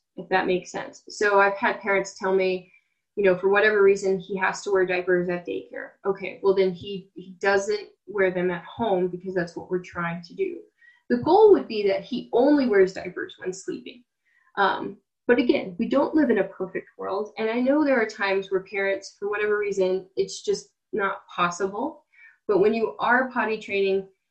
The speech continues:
if you can eliminate them as much as possible, it's gonna be a lot less confusing for the kid,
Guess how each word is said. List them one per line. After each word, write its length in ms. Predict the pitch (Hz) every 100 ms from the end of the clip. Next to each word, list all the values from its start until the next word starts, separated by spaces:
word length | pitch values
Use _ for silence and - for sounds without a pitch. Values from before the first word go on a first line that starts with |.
| _
if 140 | 190 190
you 140 | 208
can 160 | 208 190
eliminate 640 | 185 196 240 277 262 247
them 160 | 240 233
as 160 | 190
much 460 | 196 202 240 269 269
as 80 | 247
possible, 560 | 233 208 208 196 185 -
it's 140 | -
gonna 180 | 202 196
be 100 | 202
a 60 |
lot 380 | 190 196 226 233
less 180 | 202 196
confusing 560 | - 180 196 185 190 190
for 80 |
the 80 | 185 175 -
kid, 320 | 220 262